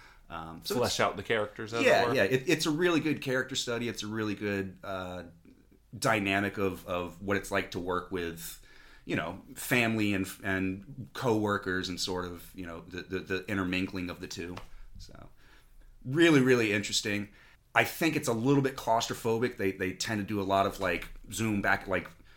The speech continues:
Speaker 1: one to two to one to two to one to two shots, or, or, like, over the shoulder, over the shoulder, over the shoulder, and then they'll, like, every conversation is just so fast and witty and just so boom, boom, boom, boom, boom, that if you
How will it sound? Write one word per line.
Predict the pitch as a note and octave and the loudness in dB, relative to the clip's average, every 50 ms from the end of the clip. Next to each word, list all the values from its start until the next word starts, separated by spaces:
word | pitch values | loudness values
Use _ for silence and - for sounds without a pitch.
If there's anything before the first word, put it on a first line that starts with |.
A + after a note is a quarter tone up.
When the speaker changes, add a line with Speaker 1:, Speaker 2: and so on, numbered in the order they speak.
| - - - - - - - - - - - | -20 -20 -20 -20 -20 -20 -20 -20 -20 -20 -14
Speaker 1:
one | - A#2 A#2 C3 B2+ A#2+ G2 | -6 0 2 4 4 2 2
to | G2 | 0
two | - - - A#2 G#2 G2 | 0 0 2 2 2 0
to | F#2 | 0
one | E2+ G2+ G#2+ G#2 G2+ | 0 0 0 0 -2
to | F2+ | -2
two | - - B2 A2+ G2+ | -4 -4 -2 -2 -2
to | F#2 F2+ | -2 -2
one | F2 G2+ G2+ G2 | -2 -2 -2 -2
to | F2 | -4
two | E2 - - G#2+ G#2 | -6 -6 -6 -4 -4
shots, | G2 - A#2 A2 A#2 A2+ - - - - - - - - _ _ | -2 -2 -2 -2 -2 -4 -4 -4 -4 -2 -2 -4 -6 -10 _ _
or, | F#2 F2+ F2+ E2+ F2 F2 F2+ F2+ - | -8 -6 -4 -4 -6 -6 -8 -8 -6
or, | G2 F#2 F2+ | -4 -4 -4
like, | F2 E2+ E2 E2 - | -2 -4 -6 -4 -2
over | G#2+ G#2 G2+ | -2 -2 0
the | F#2+ | 0
shoulder, | - - G#2+ G2+ F#2 E2 E2 | -2 -2 -2 -2 -4 -4 -4
over | F2+ G2 | -4 -4
the | F2 E2+ | -4 -6
shoulder, | - - F#2 E2+ E2+ F2 | -6 -6 -6 -6 -4 -4
over | F2 F2+ | -4 -4
the | F2 - | -4 -6
shoulder, | - G#2 F2+ F2 E2 D#2+ F2+ F2+ F2 F2+ - | -6 -6 -6 -6 -6 -4 -4 -4 -4 -6 -6
and | F#2 F2 F2+ | -8 -8 -6
then | F2+ F2+ F2 | -6 -6 -6
they'll, | F2 F2 F2 | -6 -8 -8
like, | F2 E2+ E2 - - - - - - - - | -8 -10 -10 -12 -14 -18 -20 -20 -20 -12 -4
every | - A2+ A2 G2+ F#2+ | -2 0 0 0 0
conversation | - - A#2+ G#2+ F#2+ F#2 - - G2+ F#2+ F#2+ - F#2+ | 0 0 2 2 2 2 2 2 2 2 2 0 -4
is | E2 | -6
just | E2 G2 F#2 - - | -2 0 0 2 2
so | G2 F2+ D#2+ D2+ | 0 -2 -2 -4
fast | - - - - - - G2+ G2 F#2+ - - - | -6 -10 -8 -6 0 4 6 6 6 4 2 0
and | E2+ D#2+ | -4 -2
witty | E2 G#2+ G#2 G2 G2 E2+ | 0 2 4 4 4 2
and | D#2+ D#2+ | 0 -4
just | F2 F2+ F2 - | -4 -4 -2 -2
so | - F2 E2 | -2 -4 -4
boom, | D2+ A#2 A2 G#2 | -2 -2 -2 0
boom, | G2 F#2+ E2+ | 0 -2 -2
boom, | D#2+ F#2+ F2+ E2+ | -4 -4 -6 -8
boom, | D#2+ E2 E2 | -8 -10 -10
boom, | E2 F#2+ F2+ F2+ E2+ E2 E2 E2 - - - - - - | -8 -8 -8 -8 -8 -10 -12 -16 -18 -20 -20 -20 -12 -6
that | G2+ F#2+ F#2 | -4 -4 -4
if | F2+ - - | -4 -6 -8
you | F#2+ F#2 F2+ F2 E2+ E2 E2 D#2+ D#2 | -6 -6 -4 -4 -4 -4 -6 -6 -8